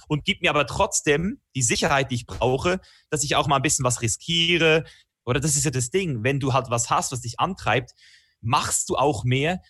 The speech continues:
du bist produktiver, du bist klarer, du bist zielstrebiger. Das heißt, es ist, es ist halt auch ein Mindset-Game am Ende des Tages. Deswegen,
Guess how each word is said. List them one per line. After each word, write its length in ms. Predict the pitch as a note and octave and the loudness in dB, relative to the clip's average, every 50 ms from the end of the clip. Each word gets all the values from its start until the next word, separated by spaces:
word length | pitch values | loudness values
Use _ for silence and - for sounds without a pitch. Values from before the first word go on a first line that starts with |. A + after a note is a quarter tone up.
| _ - | _ -12
du 80 | - A#2+ | -6 -4
bist 180 | D#3+ - - | -4 -4 -4
produktiver, 880 | - - - D#3 B2+ C3 B2 - - - F3 G#3+ G3+ C#3 C3 D3 E3+ - - - _ _ - | -6 -4 -4 -2 -2 -4 -6 -8 -10 -8 -6 -4 0 2 2 2 0 -2 -8 -20 _ _ -8
du 80 | C#3+ | -2
bist 240 | B2 D#3 - - - | -2 0 -2 -2 -4
klarer, 760 | - - C#3+ C#3 D3 D3 F#3 G3+ F#3 B2+ A#2+ B2 D3+ E3+ - _ _ _ _ _ | -2 -2 2 2 4 4 4 4 4 4 2 2 2 0 -4 _ _ _ _ _
du 80 | - A#2 | -6 -4
bist 320 | D3+ - - - - - | -2 -2 -4 -6 -10 -10
zielstrebiger. 1120 | - - - F3+ F#3+ A3 A3 A3+ G3+ - - - - - - C#3 C3 B2 B2 C3 C3 C3 | -8 -8 -6 -6 -4 -4 -4 -4 -4 -4 -6 -6 -6 -4 -2 -2 0 0 0 0 0 0
Das 140 | A#2+ B2+ B2+ | 0 0 -2
heißt, 120 | D3 - | -2 -4
es 120 | C#3 B2+ - | -4 -4 -4
ist, 200 | - B2 - _ _ | -4 -6 -8 _ _
es 100 | - - | -12 -8
ist 140 | E3 D#3 E3+ | -6 -4 -2
halt 160 | E3 D#3+ D#3 | -2 -2 0
auch 160 | - C#3+ C3+ | -2 -4 -2
ein 100 | C3+ C3 | -2 -2
Mindset-Game 840 | B2+ B2+ C3 F3 G#3+ - - - A2 F2+ - - A#2 G#2 F#2+ F#2+ G2 | 0 2 2 0 0 -2 -2 -2 -2 -4 -4 -4 -4 -4 -2 -4 -6
am 60 | - | -6
Ende 180 | - A#2 A2+ A2 | -6 -4 -4 -2
des 160 | G2 A#2 A#2 | -2 -4 -4
Tages. 320 | - A#2+ F#2+ F#2 F#2 G2 F#2 | -2 0 -2 -2 -2 -4 -4
Deswegen, 480 | A#2+ B2 B2 D#3 D#3 D3+ D#3 D3 B2 | -2 0 2 2 2 2 2 -2 -2